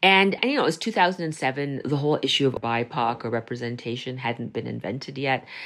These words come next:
The transparency and accountability in writing rooms hadn't been talked about. No one thought it was strange, you know, to have white showrunners running a, a, a room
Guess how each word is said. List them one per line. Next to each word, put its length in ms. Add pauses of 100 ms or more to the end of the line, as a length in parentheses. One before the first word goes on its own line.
(140)
The 60
transparency 760
and 100
accountability 920
in 120
writing 280
rooms 260
hadn't 260
been 220 (320)
talked 320
about. 340 (220)
No 120
one 140
thought 200
it 100
was 100
strange, 840
you 60
know, 40
to 120
have 120
white 240
showrunners 720 (380)
running 400
a, 120 (140)
a, 200
a 80
room 360